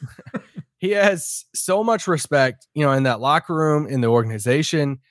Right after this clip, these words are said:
Speaker 2: He started this game. And for Jason Kidd to make that call in the middle of the game and see Marquise Chris is defending Karl Anthony Towns that way, he is giving his energy. He's, he's just playing better.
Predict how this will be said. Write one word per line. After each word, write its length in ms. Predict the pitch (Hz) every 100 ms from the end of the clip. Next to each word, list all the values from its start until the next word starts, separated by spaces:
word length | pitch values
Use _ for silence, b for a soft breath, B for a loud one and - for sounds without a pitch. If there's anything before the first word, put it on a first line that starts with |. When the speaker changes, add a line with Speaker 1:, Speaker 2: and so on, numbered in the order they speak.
| _
Speaker 2:
He 100 | 120
started 440 | - 135 143 135 107
this 220 | 143 -
game. 440 | 156 147 143 143 _ _ _ _ _ _ _ -
And 160 | 165
for 120 | 143 147
Jason 500 | 131 170 247 277 190
Kidd 220 | 196 180
to 80 | 147
make 340 | 123 139 143
that 240 | 143 135 -
call 560 | 135 113 95 85 104 _ _
in 180 | 151 147
the 80 | 131
middle 340 | 139 165 185
of 100 | 170
the 100 | 170
game 440 | 135 123 107 95 -
and 180 | 143 123
see 560 | - 208 196 117 104 - _ -
Marquise 460 | 120 160 214 214 -
Chris 360 | 180 151 131 -
is 160 | 143
defending 540 | 117 117 - 180 170 151
Karl 240 | 151 147
Anthony 240 | 143 147 127
Towns 260 | 147 135
that 140 | 127 104
way, 280 | 101 95 98
he 200 | - 147
is 160 | 113
giving 440 | 127 127 143 135 117 b b
his 220 | - 113 123
energy. 500 | 190 208 170 185 107
He's, 200 | 110 - -
he's 240 | 160 131
just 220 | 165 -
playing 340 | - 160 170 107
better. 440 | 113 165 214 208